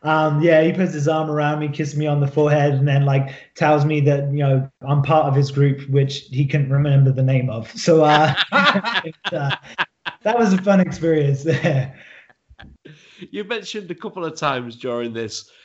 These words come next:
Speaker 2: uh, meeting a lot of the people you used to watch as a kid. Uh, how do you find, and we've asked this question to a few of the guests, how do you separate, um, working with these people as professionals and marking out meeting them?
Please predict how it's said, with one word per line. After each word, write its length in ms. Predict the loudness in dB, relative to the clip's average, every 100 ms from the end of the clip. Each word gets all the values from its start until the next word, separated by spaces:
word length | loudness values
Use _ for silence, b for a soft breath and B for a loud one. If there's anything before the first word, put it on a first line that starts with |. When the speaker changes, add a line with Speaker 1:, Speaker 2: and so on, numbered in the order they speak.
| b -6
Speaker 2:
uh, 280 | -4 -4 -4
meeting 380 | -4 -4 -6
a 80 | -4
lot 160 | -4 -4
of 140 | -6 -6
the 60 |
people 380 | -8 -6 -6 -6
you 100 | -6
used 280 | -6 -6 -6
to 80 | -8
watch 520 | -6 -6 -6 -10 -10 -6
as 140 | -4
a 80 | -4
kid. 360 | 0 -2 -2 -12 _ b b b b
Uh, 240 | 0 0 0 -6 _ -6
how 180 | 0 0
do 120 | -2
you 140 | -10 -10
find, 360 | -4 -4 -2
and 60 | -4
we've 120 | -4
asked 180 | -4 -6
this 140 | -10
question 380 | -6 -6 -6 -12
to 120 | -8
a 40 | -10
few 200 | -6 -6
of 60 | -6
the 60 | -6
guests, 380 | -8 -8 -12 b b b
how 200 | -2 -2
do 140 | -4
you 300 | -6 -8 -8
separate, 1000 | -10 -6 -6 -4 -2 -2 -4 -6 -14 -16 -10
um, 560 | -4 -2 -2 -6 -12 -14
working 440 | -2 2 2 0 -4
with 100 | -2
these 180 | -4
people 380 | -2 -4 -2 -6
as 80 | -8
professionals 1000 | -8 -8 -8 -8 -12 -12 -12 -12 -16 -16 _
and 380 | -4 -4 -6 -10 -8
marking 460 | -2 -2 -2 -4
out 220 | -4 -4
meeting 340 | -6 -6 -6 -10
them? 160 | -12